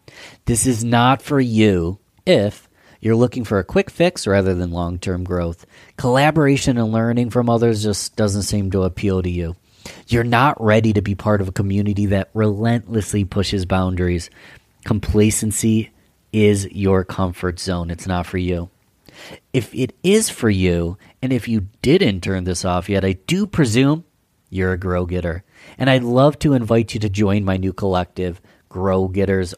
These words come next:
Only. Basically, cost to check it out, one dollar for a month. It's basically free. Everything is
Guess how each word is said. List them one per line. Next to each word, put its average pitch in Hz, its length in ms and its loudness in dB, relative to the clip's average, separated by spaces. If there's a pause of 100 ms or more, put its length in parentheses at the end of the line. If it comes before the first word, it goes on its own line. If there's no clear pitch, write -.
Only. 92 580 -6 (480)
Basically, 214 540 2 (400)
cost 185 260 2
to 196 60 -10
check 180 260 -2
it 190 80 2
out, 190 300 2 (180)
one 180 260 -2
dollar 165 480 2 (160)
for 170 200 0
a 165 80 4
month. 165 460 0
It's - 100 -20
basically 170 420 0
free. 131 400 -2 (400)
Everything 180 480 -2
is 127 200 -4